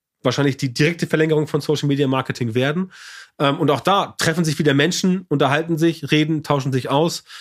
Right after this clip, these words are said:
gucken sich an, "Wow, wie geil ist das?" oder "I, wie eklig ist das denn?" oder "Haha", also das, das wird immer so bleiben. Das war auch früher schon so, auch bevor es Social Media gab. Wir denken an, äh, an, an viele Foren, wir denken an so lustige Sachen wie Knuddels oder StudiVZ und sowas.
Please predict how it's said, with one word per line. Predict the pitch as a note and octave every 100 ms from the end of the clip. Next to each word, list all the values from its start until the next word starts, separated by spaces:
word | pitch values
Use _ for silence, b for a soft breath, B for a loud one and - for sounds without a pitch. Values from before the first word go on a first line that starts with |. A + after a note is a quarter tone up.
| B
gucken | - D#3
sich | C#3 C#3
an, | D3+ C#3
"Wow, | D#3+
wie | D3+
geil | C#3+ C#3
ist | C#3 -
das?" | D#3
oder | D#3 C#3
"I, | F3+ D#3+
wie | E3
eklig | D3+ D3
ist | C#3
das | F3 -
denn?" | D#3+
oder | C#3+
"Haha", | C#3+ C#3+ D#3
also | C3 D3 E3 C3+
das, | D3+ D3
das | F3+ E3+
wird | A3
immer | G#3+
so | F#3
bleiben. | F#3 F3+ B2+
Das | B2
war | F#3+
auch | F3
früher | - B3 F3
schon | C#3 A2+
so, | G2 - B B B
auch | D3+ -
bevor | D3 F#3+
es | F#3
Social | E3 C#3+
Media | C3+ B2 A2+
gab. | A2+ B2+ G3 B B B
Wir | C3+
denken | D3 C#3+
an, | D3 C3+ C3+
äh, | - B2+
an, | C3+ B2+
an | C3 B2
viele | - F3+ -
Foren, | - G3+ E3+ D#3+
wir |
denken | C#3+ C#3 C3+
an | C3+ B2+ C3 B B B
so | -
lustige | D3 D3 C#3+
Sachen | C3+ D3 D3 C3
wie | C3
Knuddels | - F3+ E3+ E3 -
oder | D3 C3 B2
StudiVZ | - E3 D#3+ - C#3+ - D3
und | B2
sowas. | B2 A#2+